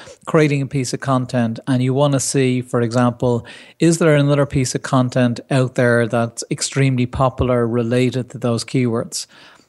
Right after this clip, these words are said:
So you go to either of these tools, you put in the keywords, and it's gonna produce a list of content, uh, across the web, and you'll see which one has got the most shares.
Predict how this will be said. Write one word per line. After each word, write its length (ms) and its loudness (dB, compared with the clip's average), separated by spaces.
So 440 2
you 200 -2
go 220 2
to 240 0
either 200 2
of 60 0
these 220 0
tools, 460 -2
you 100 -2
put 220 -4
in 140 0
the 60 0
keywords, 720 0
and 160 4
it's 100 2
gonna 240 2
produce 400 0
a 240 -2
list 380 -2
of 340 0
content, 680 2
uh, 300 0
across 420 0
the 100 -6
web, 540 -2
and 180 0
you'll 140 0
see 460 -2
which 240 0
one 340 0
has 160 -4
got 180 -4
the 80 -6
most 280 -2
shares. 580 0